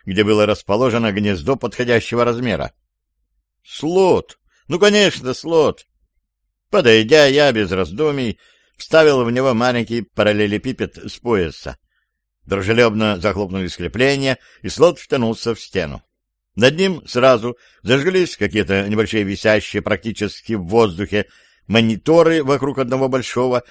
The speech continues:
а из стены выдвинулось эргономическое ложе.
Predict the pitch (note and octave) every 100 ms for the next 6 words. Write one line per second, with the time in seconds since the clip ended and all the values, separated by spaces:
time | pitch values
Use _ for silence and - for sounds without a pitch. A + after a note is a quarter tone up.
0 | - - F#2 G#2 - - G2 B2 D#3 A2
1 | C3+ D3 C#3 D3 D3 D3 - - B2 B2+
2 | A2 B2 B2 A2+ A2+ B2 A#2+ - B2+ B2+
3 | C3 G#2+ F#2+ E2+ F2+